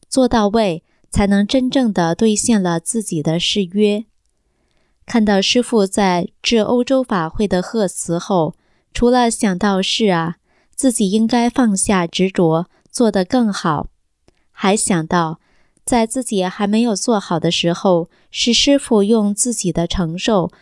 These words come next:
弥合了即将崩毁的大穷的下隙，使得天地日月星辰还能正常运转。在自己做得很不好，执着很强的时候，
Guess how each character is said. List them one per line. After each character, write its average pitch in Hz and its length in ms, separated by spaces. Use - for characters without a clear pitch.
弥 220 180
合 196 240
了 190 240
即 196 300
将 226 320
崩 262 240
毁 160 240
的 175 180
大 214 280
穷 175 320
的 190 180
下 196 320
隙， 175 400
使 208 220
得 196 260
天 247 300
地 220 380
日 226 180
月 185 360
星 226 300
辰 175 400
还 202 220
能 196 280
正 233 280
常 170 320
运 196 260
转。 156 340
在 233 180
自 262 200
己 190 200
做 208 240
得 185 160
很 165 300
不 220 180
好， 160 360
执 233 160
着 226 220
很 175 260
强 165 300
的 190 100
时 - 180
候， 165 360